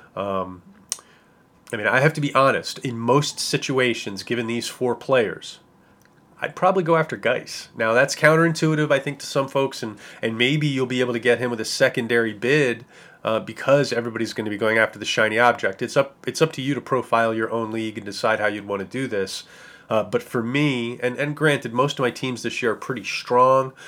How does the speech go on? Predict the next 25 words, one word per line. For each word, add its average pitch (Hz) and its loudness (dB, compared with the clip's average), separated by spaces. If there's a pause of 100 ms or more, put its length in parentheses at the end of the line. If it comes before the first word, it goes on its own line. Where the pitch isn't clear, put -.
(100)
so - -2
I'm 135 2
looking 151 2
for 123 -4
guys 117 4
who - -6
might 113 -2
be 117 -2
able 110 0
to 107 -2
break 110 -2
into 113 -8
a 101 -2
strong 147 6
lineup 101 0 (360)
versus 123 -2
guys 110 2
who 113 -4
can 110 -8
help 120 0
me 113 -4
when 104 -4
I 101 -2
need 104 -8
them. 98 -4